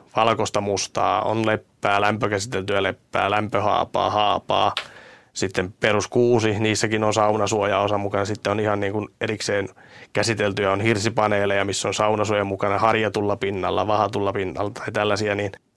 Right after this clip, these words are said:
niitä löytyy jonkin verran. Elikkä silloin kannattaa miettiä ensinnäkin se, että kuinka valmis on,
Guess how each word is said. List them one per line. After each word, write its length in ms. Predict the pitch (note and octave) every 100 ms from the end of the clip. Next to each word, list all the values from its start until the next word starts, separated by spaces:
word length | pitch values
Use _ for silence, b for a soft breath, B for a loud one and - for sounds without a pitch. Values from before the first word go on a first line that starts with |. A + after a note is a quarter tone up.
| -
niitä 240 | C3 B2+
löytyy 340 | C3+ E3 D3 C#3
jonkin 320 | D3 C3 A#2
verran. 360 | C3 A2 F#2 F2 B B B B -
Elikkä 420 | A2 G#2+ - A#2 - - _ _ _ - - -
silloin 340 | C3 C3 B2
kannattaa 420 | B2 A2+ - A#2
miettiä 460 | A#2+ A#2 G#2 A2 A2
ensinnäkin 320 | G#2+ A2 G2+
se, 120 | -
että 120 | G#2
kuinka 260 | B2 B2+ B2
valmis 360 | A2+ G2+ G2 G2+
on, 160 | G2+